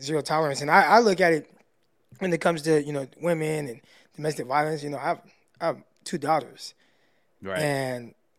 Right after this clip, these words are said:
Speaker 1: I know how I get, you know, if just, just, you know, when they, you know, they're playing and someone bumps into them, I can only imagine, you know, a, a, a grown man, uh, getting physical with them. So obviously we don't have all the details.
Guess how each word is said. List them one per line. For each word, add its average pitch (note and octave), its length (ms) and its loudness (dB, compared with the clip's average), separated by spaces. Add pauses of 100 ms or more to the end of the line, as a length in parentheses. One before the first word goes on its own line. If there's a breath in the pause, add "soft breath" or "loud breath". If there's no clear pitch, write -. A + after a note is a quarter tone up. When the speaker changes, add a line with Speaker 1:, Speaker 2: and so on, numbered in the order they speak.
(240)
Speaker 1:
I D#3+ 120 -2
know E3+ 120 0
how C#3 200 -4
I F3 160 8
get, C3+ 340 -10 (120)
you D3+ 100 -10
know, C3 160 -8
if - 160 -16 (420)
just, C#3+ 360 -6 (380)
just, C3+ 320 -6 (100)
you D#3+ 80 -8
know, C#3 140 -6
when C3+ 280 -10
they, D3+ 260 0 (160)
you E3+ 100 -8
know, C#3 180 -6
they're D#3+ 120 -2
playing F3+ 460 4
and D3 200 0
someone D#3 280 0
bumps E3 240 0
into D3+ 260 0
them, C3 200 -8 (360 soft breath)
I D#3 100 -4
can F3 100 4
only E3 180 2
imagine, D3+ 640 -2
you D#3 140 -12
know, C3+ 220 -10 (500)
a, G3+ 100 -8
a, C#3 360 -4
a D#3+ 40 -2
grown D3+ 340 0
man, D3 500 -2 (540)
uh, C#3 280 -2
getting D3 220 -4
physical C#3+ 420 -6
with C#3 120 -12
them. C#3 140 -16
So C#3 220 -6
obviously E3 340 0
we E3 80 0
don't D#3+ 120 2
have D#3 160 4
all D3+ 100 2
the C#3 80 -4
details. D#3+ 520 2